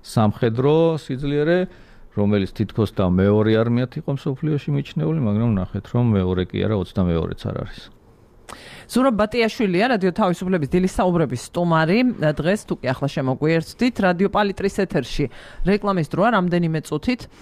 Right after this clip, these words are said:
Speaker 2: ჩვენ უწყვეტად ვაგრძელებთ რადიო თავისუფლების და დილის საუბრების Facebook-ის საიტებზე, საუბარს და ზარი გვაქვს, ერთი,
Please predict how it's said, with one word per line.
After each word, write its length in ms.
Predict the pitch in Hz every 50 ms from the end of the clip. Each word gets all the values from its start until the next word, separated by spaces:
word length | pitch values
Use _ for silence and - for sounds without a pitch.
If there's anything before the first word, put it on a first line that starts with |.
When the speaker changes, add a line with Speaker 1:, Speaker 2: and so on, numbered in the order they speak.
| - - -
Speaker 2:
ჩვენ 220 | - - 220 196 185
უწყვეტად 420 | 190 190 - - 208 - 185 165
ვაგრძელებთ 540 | 156 170 170 143 135 - 160 156 190 214 -
რადიო 240 | 196 165 147 156 165
თავისუფლების 600 | - 202 175 147 147 - - - 156 151 143 147 147
და 80 | 190 190
დილის 260 | 170 160 147 156 -
საუბრების 500 | - 185 156 156 147 156 151 147 196 -
Facebook-ის 500 | - 196 165 147 139 143 151 - 190 -
საიტებზე, 640 | - - 180 147 143 139 - 123 117 127 - 160 165 196 196 - - - - - - - - 147
საუბარს 680 | 147 - - 202 180 180 180 160 185 214 240 247 226 -
და 160 | - - 254 254
ზარი 320 | 226 196 180 175 175 180
გვაქვს, 360 | 160 180 190 208 - - - - - - 175 165 160 160 165 165 160
ერთი, 400 | 156 175 170 - - - 214 202